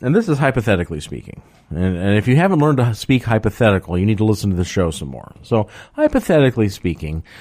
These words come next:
the politician comes back and says, "Mister Trump, I'm running for office again. We got a little bit more done on those things. You really need to keep me in office. My opponent would set you back twenty years." And Trump says, "You know,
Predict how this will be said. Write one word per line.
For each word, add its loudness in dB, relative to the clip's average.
the -2
politician 2
comes 0
back 0
and -4
says, -2
"Mister 0
Trump, 2
I'm 4
running 4
for 2
office 2
again. 4
We 4
got 4
a 4
little 4
bit 0
more 4
done 4
on 2
those 4
things. 0
You 2
really 6
need 4
to 0
keep -2
me 4
in 4
office. 2
My 4
opponent 2
would 2
set 0
you 4
back 2
twenty 2
years." -4
And -2
Trump 0
says, 0
"You 2
know, 4